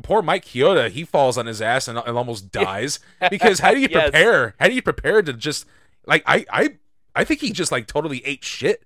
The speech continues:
Speaker 1: when it happened too. And it's, uh, it's such a scary looking moment, and what a, what a trust fall that is, especially when one of the participants is five hundred pounds.
Speaker 2: Yeah, I, I mean, seriously, the, the,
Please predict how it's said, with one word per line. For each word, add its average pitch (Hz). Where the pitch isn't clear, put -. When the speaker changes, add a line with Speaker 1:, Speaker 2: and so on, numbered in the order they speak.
Speaker 1:
when 117
it 110
happened 110
too. 151
And 135
it's, 127
uh, 127
it's 123
such 190
a 160
scary 143
looking 135
moment, 120
and 101
what 143
a, 101
what 131
a 107
trust -
fall 87
that 90
is, 85
especially 127
when 117
one 120
of 107
the 101
participants 95
is 87
five 95
hundred 87
pounds. 82
Speaker 2:
Yeah, 180
I, 170
I -
mean, 185
seriously, 156
the, 131
the, 131